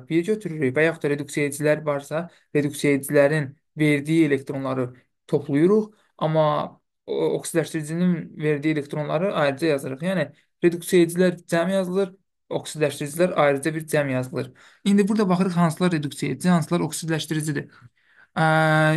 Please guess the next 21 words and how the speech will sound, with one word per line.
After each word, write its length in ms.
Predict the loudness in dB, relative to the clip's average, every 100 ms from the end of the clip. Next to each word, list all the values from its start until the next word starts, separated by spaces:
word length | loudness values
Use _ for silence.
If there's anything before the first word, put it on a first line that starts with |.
| 2
təhlil 320 | 2 4 4 2
etdiyimiz 260 | 2 0
zaman 240 | 0 -2 -2
görürük 380 | 0 0 -2 -4
ki, 160 | -4 -4 -6 -12 _ _
arsen 480 | 2 2 2 0 2
və 140 | 0 -2
kükürt 480 | -4 0 2 2 0
elektron 520 | -2 -2 -4 -4 -4 -2
verdiyinə 560 | 0 0 -2 -2 0 -2
görə 320 | -2 -2 0 0 -2 -10 _ -4
reduksiya 500 | -2 -2 -4 0 0
edicidir, 640 | 0 0 2 4 4 2 -6 _ -8
azot 340 | -6 -4 -4 -4
isə 240 | -4 -4 -4
oksidləşdiricidir. 1000 | -8 -6 -4 0 0 0 -2 -2 0 -2
Yəni, 160 | -2 2
bir 160 | 4 4
elektron 340 | 2 -2 0 0
alıb. 240 | -2 -8 _ _ _ -4
İndi, 240 | 0 -2